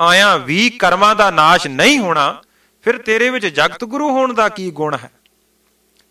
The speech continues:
ਹੇ ਪ੍ਰਭੂ, ਸ਼ੇਰ ਦੀ ਸ਼ਰਨ ਵਿੱਚ ਪੈਣ ਦਾ ਕੀ ਲਾਭ, ਜੇ ਸ਼ੇਰ ਦੀ ਸ਼ਰਨ ਵਿੱਚੋਂ ਵੀ ਗਿੱਦੜ ਚੱਕ ਕੇ ਆ ਕੇ ਖਾ ਜਾਵੇ?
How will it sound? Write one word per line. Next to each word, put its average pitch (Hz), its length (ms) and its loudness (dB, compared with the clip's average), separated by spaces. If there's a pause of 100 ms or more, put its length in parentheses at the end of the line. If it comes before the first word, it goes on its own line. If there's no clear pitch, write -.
(140)
ਹੇ 160 120 0
ਪ੍ਰਭੂ, 147 480 -6 (480)
ਸ਼ੇਰ 156 400 -2
ਦੀ 202 180 -4
ਸ਼ਰਨ 147 300 -2
ਵਿੱਚ 175 180 -8
ਪੈਣ 143 320 -2
ਦਾ 160 160 0
ਕੀ 180 280 -6
ਲਾਭ, 202 300 0 (560)
ਜੇ 160 180 -2
ਸ਼ੇਰ 151 360 0
ਦੀ 170 180 -8
ਸ਼ਰਨ 151 300 -2
ਵਿੱਚੋਂ 185 340 -6
ਵੀ 185 120 -8
ਗਿੱਦੜ 135 340 -4
ਚੱਕ 151 300 -4
ਕੇ 156 220 -10 (100)
ਆ 135 180 0
ਕੇ 139 160 -8
ਖਾ 123 260 -6
ਜਾਵੇ? 131 240 -14